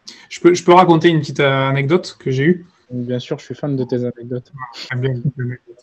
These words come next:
Speaker 1: Donc, euh, moi, j'ai, j'ai, euh, j'ai eu un agent qui comprenait pas trop pourquoi, bah, des fois, les, les, les, certains prospects ou certains clients coupaient la relation.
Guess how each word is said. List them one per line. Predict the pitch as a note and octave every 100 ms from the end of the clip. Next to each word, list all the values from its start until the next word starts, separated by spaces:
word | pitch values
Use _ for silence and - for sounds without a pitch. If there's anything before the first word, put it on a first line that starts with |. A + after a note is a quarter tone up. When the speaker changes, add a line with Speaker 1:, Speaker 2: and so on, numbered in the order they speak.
| - - - - -
Speaker 1:
Donc, | D3 C#3+ C#3+
euh, | C3+ C3+
moi, | D#3+
j'ai, | D#3+ F3
j'ai, | C3 C#3+ C3+
euh, | B2+ B2 B2 A#2+ B2 B2+ B2+
j'ai | D3+ C3 D3+
eu | F#3
un | D#3+
agent | D3+ F#3
qui | F#3+
comprenait | - C#3 D3 D3
pas | C#3+ D3+
trop | - D#3 E3
pourquoi, | E3 C#3 - D3 D3+ D3+
bah, | C3+ B2+ B2+ B2+ B2+ B2+ B2+
des | C3
fois, | C3+ D#3+
les, | D#3+ C#3
les, | C3
les, | C3 C3 B2+ B2+
certains | C#3 - D3 C#3 C3+ B2+ B2 -
prospects | - E3 - D#3+ E3 E3+ E3
ou |
certains | C#3 - - C#3+
clients | E3 F3
coupaient | E3+ E3+ F3
la |
relation. | D#3 D#3 C#3+ E3+ E3+